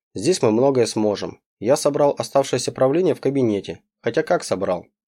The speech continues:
Они уже меня ждали. Не успел я войти, как со всех сторон на меня посыпались вопросы. «Успокоились?»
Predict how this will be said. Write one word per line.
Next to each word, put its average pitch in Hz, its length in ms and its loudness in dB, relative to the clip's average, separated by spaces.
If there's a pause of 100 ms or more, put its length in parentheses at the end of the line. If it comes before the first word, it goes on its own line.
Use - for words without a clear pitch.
(180)
Они 131 220 2
уже 139 180 2
меня 123 240 2
ждали. 95 480 -2 (180)
Не 110 140 -2
успел 147 280 0
я 143 140 4
войти, 151 520 -2
как 113 140 -2
со 123 140 -4
всех 135 180 -2
сторон 165 300 2
на 127 60 2
меня 120 240 0
посыпались 113 500 -4
вопросы. 101 540 -4 (400)
«Успокоились?» 139 880 4